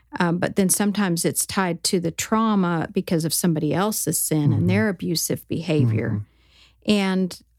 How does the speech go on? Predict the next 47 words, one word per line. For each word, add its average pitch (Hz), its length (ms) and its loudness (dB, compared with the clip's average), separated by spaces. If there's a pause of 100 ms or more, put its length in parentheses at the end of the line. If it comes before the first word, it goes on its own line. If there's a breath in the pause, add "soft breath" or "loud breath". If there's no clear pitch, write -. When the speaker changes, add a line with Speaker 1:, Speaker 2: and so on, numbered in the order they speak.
(140)
Speaker 1:
uh, 151 400 0 (360)
I 196 40 0
mean, 180 160 2
that, - 340 0
that's 190 300 -2
very 190 260 0
complex 165 920 0
in 107 40 0
Speaker 2:
Mm-hmm. 170 360 2
Speaker 1:
what 180 180 -2
that - 180 -2
shame 170 320 0
looks - 240 -4
like. - 220 -4
And 175 120 4
we'll 170 120 0
try 180 200 -2
and 160 220 0 (160)
cover 175 280 0
that - 240 -4
somewhat 180 580 0
when 185 140 2
we 170 100 2
do 170 160 0
a 160 40 2
video 180 400 0
on - 200 -2
that. - 320 -6 (680 loud breath)
Um, 180 300 2
and 247 180 4
then 277 120 4
there 254 100 2
are 240 60 0
some 254 220 2
personalities 214 880 0
that - 260 -2
just, - 440 -2
they're 196 120 4
just 220 240 -2
wired 185 460 0
this - 260 -6
way. - 120 -4
They're 127 240 4
Speaker 2:
Mm-hmm. 180 60 -2
Speaker 1:
just 208 220 0
much 226 280 0
more 226 380 2